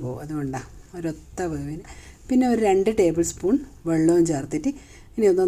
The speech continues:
നല്ലോണം ഇളക്കി കൊടുത്തതിന് ശേഷം മൂടി വെച്ചിട്ട് ഒരു രണ്ട് മിനിറ്റ്. അപ്പോൾ അതിലുള്ള വെള്ളം വറ്റി കണ്ട എണ്ണ തെളിഞ്ഞ് വരുന്ന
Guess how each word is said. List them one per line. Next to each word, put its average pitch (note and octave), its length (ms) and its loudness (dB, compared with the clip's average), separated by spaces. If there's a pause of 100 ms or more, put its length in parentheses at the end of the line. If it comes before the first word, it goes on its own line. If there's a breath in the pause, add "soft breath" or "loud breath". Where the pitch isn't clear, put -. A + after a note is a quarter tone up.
(120)
നല്ലോണം E3+ 380 4
ഇളക്കി C#3+ 300 -6
കൊടുത്തതിന് D#3 440 -2
ശേഷം D#3+ 320 -4
മൂടി E3+ 420 6
വെച്ചിട്ട് D#3 320 -2
ഒരു A#3 160 -2
രണ്ട് C#3+ 320 0
മിനിറ്റ്. C3 280 -6 (920)
അപ്പോൾ A#3 180 -6 (360)
അതിലുള്ള E3+ 580 0 (1600 loud breath)
വെള്ളം E3 380 2
വറ്റി D3 480 -8 (160)
കണ്ട D3+ 160 -2 (140)
എണ്ണ D3+ 160 4 (100)
തെളിഞ്ഞ് E3 480 2
വരുന്ന E3 240 0